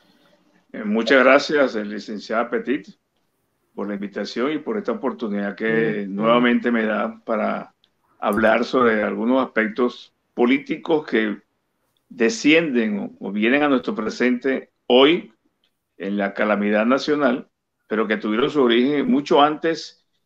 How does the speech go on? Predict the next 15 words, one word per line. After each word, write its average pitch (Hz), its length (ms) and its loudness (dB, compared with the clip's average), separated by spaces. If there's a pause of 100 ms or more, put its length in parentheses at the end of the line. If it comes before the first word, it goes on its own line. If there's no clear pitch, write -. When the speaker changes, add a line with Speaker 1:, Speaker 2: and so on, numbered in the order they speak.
(220)
Speaker 1:
del - 320 -4
cuatro 117 280 2
de 127 40 -4
febrero 135 560 4 (480)
o 220 100 -8
del 101 200 -4
tres 139 280 2
de 131 60 2
febrero 117 340 4
del 123 120 2
noventa 104 360 -4
y 101 60 -2
dos, 147 420 -2 (160)
pero 135 380 4
que 160 380 2